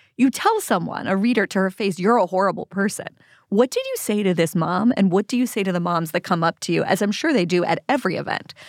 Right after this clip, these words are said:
to declare to you that their child is pansexual or in a polycule or asexual or whatever, or demi, whatever the thing is,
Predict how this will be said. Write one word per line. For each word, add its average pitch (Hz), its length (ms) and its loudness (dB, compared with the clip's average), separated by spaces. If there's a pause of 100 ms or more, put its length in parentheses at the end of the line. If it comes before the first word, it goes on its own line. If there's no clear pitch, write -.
(240)
to 233 100 2
declare 196 500 0
to 208 140 -4
you 185 120 2
that 175 140 0
their 165 120 -2
child 170 480 0
is 170 220 -4 (540)
pansexual 202 800 0
or 170 120 2
in 185 160 0
a 180 60 -2
polycule 180 800 0
or 170 200 0
asexual 175 640 0
or 165 80 2
whatever, 170 460 -2 (180)
or 202 80 -2
demi, 214 460 0 (640)
whatever 208 300 2
the 185 100 0
thing 156 220 -2
is, - 340 -8